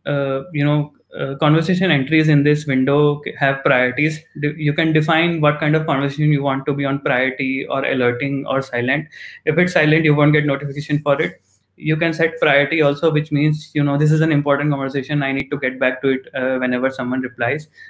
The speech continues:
And then it also goes to the top of the bar because it's a priority notification. You can set alerting notifications also, which will still send you an alert, but they are a bit lower on the priority than the priority notifications.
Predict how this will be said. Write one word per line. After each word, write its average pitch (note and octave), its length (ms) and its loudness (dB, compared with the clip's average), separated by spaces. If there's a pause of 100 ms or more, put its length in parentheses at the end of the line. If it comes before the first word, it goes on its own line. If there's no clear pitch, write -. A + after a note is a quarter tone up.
(140)
And C#3+ 200 2
then C#3+ 380 2
it D3+ 100 0
also C#3+ 240 4
goes D3 240 4
to D#3 100 2
the D3 140 4
top C3+ 220 0
of C3 100 -2
the C#3 80 0
bar C3+ 320 -2 (100)
because C3+ 300 -2
it's C3+ 220 -2
a C3 80 0
priority B2 400 0
notification. B2 760 -6 (320)
You D3 120 -2
can E3+ 180 2
set D#3+ 240 0
alerting D3 360 2
notifications D#3+ 680 -2
also, E3 440 -2
which D#3 400 -6
will D3 160 4
still - 440 -2
send D3 220 0
you D#3 80 4
an D3+ 100 4
alert, C#3+ 320 0
but C#3+ 140 0 (120)
they C3+ 100 0
are C3 180 -2
a C3+ 160 -2
bit C3+ 160 0 (100)
lower C3+ 240 -2
on B2+ 120 0
the C3 80 -2
priority C3 460 -2
than B2 180 -10
the B2 160 -8
priority A#2 400 -4
notifications. A#2 920 -12